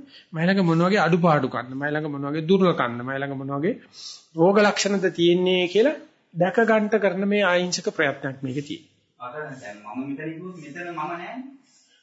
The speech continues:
Speaker 1: ඒක නිසා රූප ධර්ම ගැන කතා කරනකොට කියනවා රූප ධර්ම වල තියෙන්නේ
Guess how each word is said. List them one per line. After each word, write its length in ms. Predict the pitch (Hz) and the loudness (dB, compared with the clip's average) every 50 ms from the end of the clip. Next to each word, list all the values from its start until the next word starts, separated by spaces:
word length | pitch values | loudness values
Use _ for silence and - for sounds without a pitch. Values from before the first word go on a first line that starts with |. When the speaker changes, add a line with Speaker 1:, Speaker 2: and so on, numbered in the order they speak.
| _ - | _ 0
Speaker 1:
ඒක 280 | 185 165 165 170 170 190 | 2 4 4 4 2 2
නිසා 380 | 175 175 165 170 190 214 233 226 | 0 0 0 0 0 2 2 2
රූප 240 | 214 180 165 156 156 | 4 2 2 0 -2
ධර්ම 280 | 180 180 170 170 180 180 | -4 -4 -4 -6 -6 -8
ගැන 180 | 175 180 180 | -6 -6 -4
කතා 260 | 170 165 165 - 170 170 | -4 -4 -2 0 -2 -2
කරනකොට 300 | 170 170 175 165 147 - | -2 -8 -10 -8 -6 -4
කියනවා 480 | - 170 185 202 185 147 117 120 143 214 269 - - _ _ _ _ _ _ _ _ - | 0 2 2 2 2 0 0 0 -2 -2 -4 -10 -16 _ _ _ _ _ _ _ _ -6
රූප 180 | 151 165 165 180 | -4 -2 0 0
ධර්ම 280 | 180 170 175 170 170 185 | 2 2 2 2 2 2
වල 160 | 180 180 170 170 | 2 2 0 0
තියෙන්නේ 640 | - 175 170 170 170 175 180 190 208 220 220 | 2 2 4 4 4 4 4 6 6 6 6